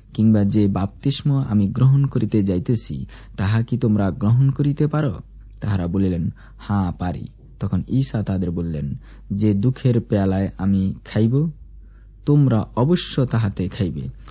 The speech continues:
আর যে বাপ্তিস্ম আমি গ্রহণ করিব, তাহা তোমরা গ্রহণ করিবে, কিন্তু আমার ডান বা বাম পাশে বসিতে দিবার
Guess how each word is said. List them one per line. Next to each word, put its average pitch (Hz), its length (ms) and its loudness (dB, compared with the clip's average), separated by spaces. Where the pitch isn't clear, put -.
আর 101 140 -2
যে 107 300 2
বাপ্তিস্ম 104 640 -2
আমি 107 200 2
গ্রহণ 127 460 4
করিব, 143 440 -2
তাহা 98 240 0
তোমরা 143 300 4
গ্রহণ 98 400 -2
করিবে, 73 420 -6
কিন্তু 98 480 -2
আমার 95 460 -2
ডান 104 480 2
বা 87 140 -4
বাম 110 400 2
পাশে 113 340 -2
বসিতে 95 460 -2
দিবার 87 320 -2